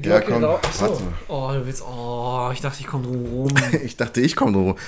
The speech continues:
Speaker 2: Dude, ich werd nicht
Speaker 1: Ich wollt's
Speaker 2: aufgeben.
Speaker 1: nicht machen eigentlich.
Speaker 2: Ich
Speaker 1: Das ist
Speaker 2: geb nicht auf,
Speaker 1: Wir
Speaker 2: bis
Speaker 1: spielen Bienen Buse.
Speaker 2: Wir spielen Bienen Buse, Leute. Falls ihr das erste Mal zuguckt gerade, es ist ein Spiel, wo, äh,
Speaker 1: Jelly Beans,
Speaker 2: Jelly
Speaker 1: ah, einmal
Speaker 2: Beans,
Speaker 1: eine eklig,
Speaker 2: eine
Speaker 1: einmal
Speaker 2: eklig,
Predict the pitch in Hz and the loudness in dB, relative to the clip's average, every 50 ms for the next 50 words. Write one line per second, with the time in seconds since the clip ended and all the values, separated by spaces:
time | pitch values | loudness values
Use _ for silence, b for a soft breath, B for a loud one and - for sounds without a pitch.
0 | B - 147 135 113 95 95 117 - - - - - 135 127 131 139 - 104 101 | B 0 0 0 0 2 2 4 4 6 6 6 6 4 6 6 6 4 4 4
1 | - - - 71 160 - - - - - - 50 - - - - 196 - - - | 2 2 0 0 -2 -4 -6 -6 -8 -8 -8 -10 -10 -10 -10 -10 -10 -10 -10 -12
2 | - - - 98 76 76 71 98 104 - 117 117 - 110 104 104 104 - - 139 | -12 -10 -8 -8 -8 -6 -4 -4 -4 -2 -4 -4 -2 -2 -4 -4 -4 -4 -6 -4
3 | 196 202 233 226 208 262 247 202 175 247 320 370 349 349 302 220 160 147 127 117 | -2 -2 -2 0 0 2 2 2 2 2 4 4 4 6 6 8 8 8 6 4
4 | 120 113 107 117 117 113 110 127 117 101 98 95 95 92 - 113 110 - 110 104 | 2 2 2 2 2 2 2 0 0 2 2 2 2 0 0 -2 0 0 0 0
5 | - 104 107 - - 113 107 101 - - 107 - 110 - - 95 90 92 90 - | 0 -2 -4 -2 -2 -2 -4 -4 -6 -8 -8 -8 -10 -8 -4 -4 -4 -2 -4 -6
6 | - 92 98 - - - 113 113 101 104 101 101 101 95 90 87 - - - 92 | -8 -12 -14 -14 -10 -6 -6 -6 -4 -4 -4 -4 -4 -4 -6 -8 -10 -10 -8 -6
7 | 90 87 85 87 85 82 76 69 - - - - - 160 170 180 170 160 170 175 | -4 -2 -2 -2 -2 -4 -6 -8 -12 -16 -16 -8 -4 -4 -2 -2 -4 -6 -6 -6
8 | 180 185 190 190 190 - - - - - - - - - - 110 - - - - | -4 -4 -6 -6 -8 -10 -14 -10 -6 -4 -2 -2 0 0 2 2 2 2 0 -2
9 | - - 180 - - - - - - 101 101 101 107 95 98 107 | -4 -6 -6 -8 -8 -10 -10 -10 -6 -4 -2 -2 -2 0 0 -2